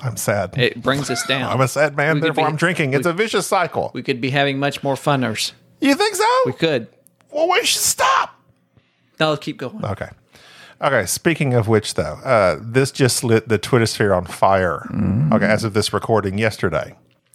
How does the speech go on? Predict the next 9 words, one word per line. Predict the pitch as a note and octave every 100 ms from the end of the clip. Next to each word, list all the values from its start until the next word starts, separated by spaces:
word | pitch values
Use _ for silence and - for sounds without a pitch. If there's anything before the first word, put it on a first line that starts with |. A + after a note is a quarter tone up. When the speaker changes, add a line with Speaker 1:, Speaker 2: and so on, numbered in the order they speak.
| - -
Speaker 1:
Bruno | E3+ D#4+ E4+ D#4 C#4 B3 G3+ C3+
Fiduti? | - - F3+ C#4 D4 D4+ F4 F#4 E4+ G#3 - _ -
Speaker 2:
Faduti. | - E3 D3+ A3 F#3+ A2 - _
Speaker 1:
Faduti? | - - C#4 E4+ E4+ F#4 F4 C4+
Speaker 2:
Faduti. | D#3 E3 D#3+ A#2
You | D#3+
have | G3 G3+
a | E3+
Faduti. | F3 E3+ C4+ E3 B2